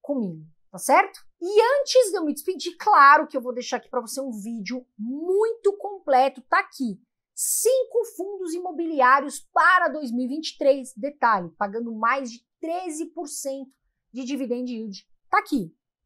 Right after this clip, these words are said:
Quer saber quais são esses fundos imobiliários? Sai desse vídeo e já vem aqui assistir o outro.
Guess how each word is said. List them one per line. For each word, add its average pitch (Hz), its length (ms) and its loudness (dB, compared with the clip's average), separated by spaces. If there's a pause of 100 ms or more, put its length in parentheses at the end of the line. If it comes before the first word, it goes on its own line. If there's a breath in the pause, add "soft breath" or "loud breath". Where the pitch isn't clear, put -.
(100)
Quer - 160 8
saber 320 300 4
quais 269 180 2
são 285 80 -10
esses - 160 -12
fundos 277 180 -12
imobiliários? 349 720 0 (280)
Sai - 340 2
desse 330 240 -6
vídeo 262 220 -8
e 240 100 -10
já 302 180 4
vem 269 460 -6
aqui 226 540 -12 (160)
assistir 220 480 -8
o 190 100 -12
outro. 156 260 -18